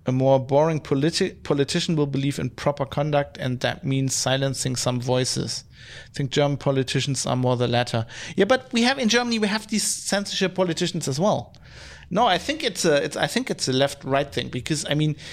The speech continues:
populism versus establishment is kind of, you, that, that, that goes, that's like, it odd angles to that, right? You can have left populist, you can have right populist, you can have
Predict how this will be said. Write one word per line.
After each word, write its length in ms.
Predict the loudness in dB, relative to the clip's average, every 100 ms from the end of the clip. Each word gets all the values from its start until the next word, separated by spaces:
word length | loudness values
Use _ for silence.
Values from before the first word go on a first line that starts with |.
| -16 -2
populism 1000 | 0 0 0 2 2 2 0 0 0 -2
versus 380 | 0 2 2 -2
establishment 640 | 0 0 0 -2 -2 -2
is 140 | -2 -2
kind 240 | 0 0
of, 60 | 0
you, 140 | -2 -4 -2
that, 200 | 0 2
that, 300 | 0 0 -2
that 240 | -2 0
goes, 480 | 2 4 4 0 -4 -12 -20 -20 -20 -20 -20 -20 -20 -20 -20 -4
that's 280 | 0 0 0
like, 200 | 0 0
it 120 | -2
odd 220 | 2 2 2
angles 460 | 0 2 0 0
to 120 | -2
that, 220 | -2 -4 -2
right? 320 | 0 0 -4 -16 -20 -20 -14 -4
You 140 | 0
can 160 | 2 2
have 180 | 2
left 560 | 4 2 2 -6 -8 -2
populist, 580 | 0 2 2 2 2 -2
you 80 | -2
can 160 | 0
have 160 | 0 2
right 220 | 0 0
populist, 560 | -6 -4 -6 -6 -8 -10
you 80 |
can 160 | -6 -2
have 280 | -2 -4